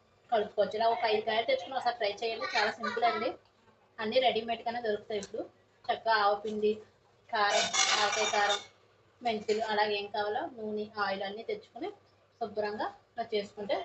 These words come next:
సరిపోతుంది. చూసారు కదా, ఇంకా ఆయిల్ వేయకుండా నేను చక్కగా ఇలా ముక్కలు పెట్టేసేయండి. శుభ్రం పట్టించారనుకోండి సరిపోతుంది. ఇలాగా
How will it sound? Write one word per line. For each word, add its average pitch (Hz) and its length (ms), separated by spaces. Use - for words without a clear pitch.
సరిపోతుంది. 185 500
చూసారు 233 300
కదా, 262 120
ఇంకా 214 140
ఆయిల్ 233 180
వేయకుండా 226 360
నేను 240 160
చక్కగా 202 280
ఇలా 247 180
ముక్కలు 247 280
పెట్టేసేయండి. 185 600
శుభ్రం 226 380
పట్టించారనుకోండి 214 880
సరిపోతుంది. 185 460
ఇలాగా 214 240